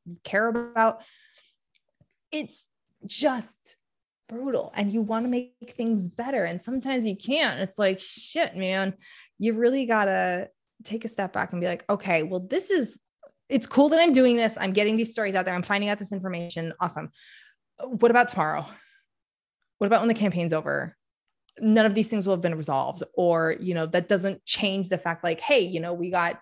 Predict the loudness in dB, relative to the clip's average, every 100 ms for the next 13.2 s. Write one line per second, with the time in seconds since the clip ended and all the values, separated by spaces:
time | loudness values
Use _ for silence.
0 | _ -4 2 2 2 0 -2 -4 -6 -10
1 | -12 -16 -20 -20 -12 0 2 2 -4 _
2 | _ 0 0 -2 -2 -4 -2 -2 -2 -4
3 | -8 -8 -6 -6 -8 -12 -14 -18 _ -6
4 | -6 -8 -12 -16 -16 -18 -14 -4 0 2
5 | 2 -2 -6 _ -16 -6 -2 -2 -2 -4
6 | -4 -6 -10 _ _ -8 -6 -6 -6 -8
7 | -10 -8 -8 -8 -10 -18 -20 -20 _ -4
8 | -2 -4 -8 -12 -16 _ _ _ -4 -4
9 | -6 0 2 4 0 0 -2 0 -2 -4
10 | -6 0 2 2 0 -2 -8 _ -2 4
11 | 4 6 4 6 4 2 -2 -6 -16 _
12 | -4 0 2 0 0 2 0 2 2 2
13 | -2